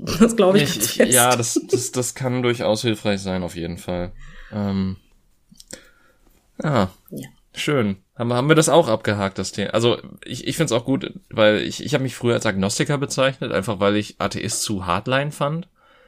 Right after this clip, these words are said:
Speaker 2: Weil das dann ja quasi
Speaker 1: Mhm.
Speaker 2: der Glaube trotzdem an etwas, weil das der Glaube an nichts ist im Prinzip. Ähm, aber im Endeffekt, ja, weiß ich nicht, mittlerweile bin ich doch sehr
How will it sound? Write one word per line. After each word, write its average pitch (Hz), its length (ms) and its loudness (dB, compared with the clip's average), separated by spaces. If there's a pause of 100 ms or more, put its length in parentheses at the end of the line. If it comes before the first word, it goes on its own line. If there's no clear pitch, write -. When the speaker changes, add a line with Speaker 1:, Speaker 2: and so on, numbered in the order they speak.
(220)
Speaker 2:
Weil 107 140 6
das 107 120 -2
dann 104 120 2
ja 101 160 2
quasi 98 300 2
Speaker 1:
Mhm. 101 40 -8
Speaker 2:
der 101 120 4
Glaube 104 560 2
trotzdem 123 400 0
an 120 100 2
etwas, 117 360 -2
weil 98 300 0
das 95 300 -4
der 95 120 -4
Glaube 95 280 0
an 76 140 -6
nichts - 260 -6
ist 139 140 -8
im 135 100 -6
Prinzip. 143 480 -6 (640)
Ähm, 98 560 2 (1500)
aber 104 240 2
im 107 80 2
Endeffekt, 107 640 -2 (560)
ja, 98 360 -4
weiß 101 180 -2
ich 95 80 0
nicht, 90 180 -4
mittlerweile 95 460 -2
bin 95 120 -2
ich 92 200 -4
doch 92 160 -4
sehr 98 440 0